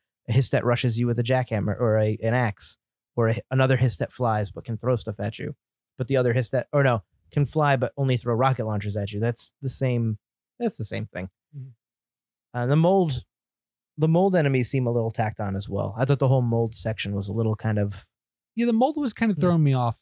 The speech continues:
Speaker 2: when I played. I remember that not, like, not really getting why we were getting into it. It just happened to be something going on in the house.
Speaker 1: It was like the writers were like, "There's more than just the hiss. Weird stuff's always happening."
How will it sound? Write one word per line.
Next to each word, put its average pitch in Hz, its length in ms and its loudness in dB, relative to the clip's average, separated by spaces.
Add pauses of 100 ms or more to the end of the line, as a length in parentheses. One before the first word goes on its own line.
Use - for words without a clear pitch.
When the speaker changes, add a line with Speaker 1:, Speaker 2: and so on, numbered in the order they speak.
(140)
Speaker 2:
when 131 140 0
I 123 100 -2 (160)
played. 110 240 -2
I 110 40 -2
remember 120 300 2
that 113 280 -2
not, 120 320 -2
like, 123 260 -4 (420)
not 185 140 0
really 185 220 4
getting 127 520 2
why 120 300 2
we 127 140 4
were 123 100 2
getting 120 240 2
into 123 280 4
it. 180 160 0 (800)
It 123 140 -2
just - 200 0
happened 127 300 2
to 120 60 4
be 117 140 2
something 120 260 0
going 120 180 0
on 117 120 0
in 123 80 0
the 110 80 0
house. 143 540 -4
Speaker 1:
It 151 40 -2
was 151 140 2
like 160 220 2
the 151 280 4 (180)
writers 147 280 4
were 143 100 2
like, 135 220 4 (220)
"There's 156 180 6
more 170 180 6
than 185 140 4
just 127 180 0
the 117 80 0
hiss. 151 240 4
Weird 165 220 4
stuff's 139 300 0
always 143 340 4
happening." 101 520 -2